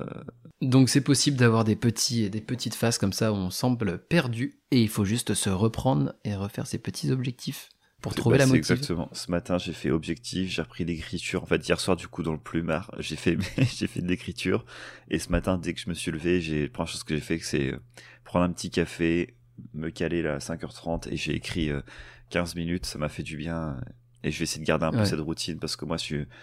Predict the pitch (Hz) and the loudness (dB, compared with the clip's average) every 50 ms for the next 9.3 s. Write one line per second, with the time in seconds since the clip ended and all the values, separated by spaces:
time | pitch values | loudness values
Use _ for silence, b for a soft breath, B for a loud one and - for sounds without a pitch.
0 | B B B B - - - - - 92 90 90 - - - - - - - - | B B B B -12 -10 -10 -2 0 2 2 2 0 -2 -6 -16 -18 -12 -6 -4
1 | 87 85 - - 90 85 - - - 95 78 85 82 - - 76 - - 78 90 | -4 -2 0 0 0 0 0 -2 -4 -2 -2 -2 -2 -2 -2 -2 0 0 -2 -2
2 | 101 - - - - 78 76 76 82 95 98 - - - - - - - - 78 | -2 -4 -10 -8 -4 -2 0 0 0 -2 -4 -8 -14 -20 -18 -18 -10 -2 0 0
3 | 78 78 73 - - - 95 107 117 - 127 127 117 117 - B B B B B | 0 0 -4 -6 -6 -4 -4 0 2 2 4 4 2 0 -4 B B B B B
4 | B B B B B B B _ _ _ _ - 82 80 76 76 73 69 65 64 | B B B B B B B _ _ _ _ -4 -2 0 2 2 2 2 2 2
5 | 104 110 110 - - - - - - - 123 110 - 127 120 123 135 131 120 113 | 4 4 4 2 0 -4 -6 -6 -4 -2 -2 0 4 6 6 6 6 6 6 6
6 | 110 110 110 107 107 - - 139 - - - 120 110 - - - - - - - | 6 4 4 2 2 0 -2 -2 -4 -4 -4 -4 -4 -6 -10 -10 -6 -4 2 4
7 | 120 110 107 110 110 117 120 120 117 101 101 98 - - 127 127 117 - - _ | 4 6 6 6 6 6 6 4 4 2 0 -2 -2 0 0 0 0 -2 -6 _
8 | - - - - - 107 139 170 165 160 151 127 101 85 - 135 - - 214 190 | -20 -20 -10 -6 -4 -4 -2 -2 -2 -2 0 0 0 2 2 2 8 10 10 10
9 | 113 117 110 107 110 | 10 6 0 -4 -6